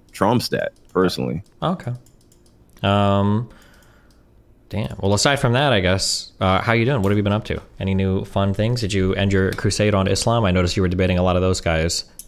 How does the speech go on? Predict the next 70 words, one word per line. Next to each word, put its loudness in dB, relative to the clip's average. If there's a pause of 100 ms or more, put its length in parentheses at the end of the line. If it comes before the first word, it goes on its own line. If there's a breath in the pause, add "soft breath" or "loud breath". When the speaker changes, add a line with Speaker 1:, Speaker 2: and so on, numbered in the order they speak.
(160)
Speaker 2:
Are -2
you 0
Speaker 1:
No, 0
Speaker 2:
still 2
Speaker 1:
no, 4
no, 4
no, 4
no, 4
no. 2
I 4
wasn't 2
debating 4
a 0
lot 2
of 4
those 4
guys. 0
<laughs> 0
Speaker 2:
Okay. 2
I 0
Speaker 1:
I 2
Speaker 2:
thought 2
Speaker 1:
got 2
Speaker 2:
I 2
saw 2
you 4
doing 2
some 0
videos 2
on 2
it, -4
but -2
okay. -4 (580 soft breath)
Speaker 1:
What's 2
up? 2 (140)
I 2
Speaker 2:
I 2
Speaker 1:
did 4
one 2
video. 4
I 2
did 4
one 4
video 4
on 0
it. -8
I 2
Speaker 2:
Oh, 2
Speaker 1:
did 4
Speaker 2:
okay, 4
Speaker 1:
one 2
Speaker 2:
gotcha, 2
Speaker 1:
video. 2
Speaker 2:
gotcha. -8 (100)
Speaker 1:
They 2
Speaker 2:
Okay. 2
Speaker 1:
did -10
fourteen 2
videos 4
on 4
me, 0
so 0
that's 2
why 4
it 0
might 2
have 0
seemed 0
that 0
way. -6